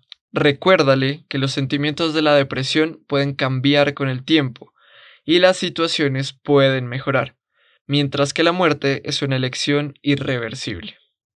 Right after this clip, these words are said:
Cuarto, pregúntale si ha desarrollado un plan suicida, remueve los objetos letales del alcance de esta persona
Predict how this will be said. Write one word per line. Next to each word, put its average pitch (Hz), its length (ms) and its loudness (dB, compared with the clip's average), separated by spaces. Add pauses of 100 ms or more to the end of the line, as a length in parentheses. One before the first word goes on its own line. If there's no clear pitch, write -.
(1120)
Cuarto, 143 560 2 (460)
pregúntale 185 600 2
si 170 180 -2
ha 151 80 6
desarrollado 139 640 0
un 131 160 -4
plan 131 280 -4
suicida, 143 800 2
remueve 127 480 -2
los 127 180 -6
objetos 127 420 -8
letales 123 520 -4
del 113 120 -8
alcance 120 460 -6
de - 100 -10
esta 127 220 -8
persona 160 540 -2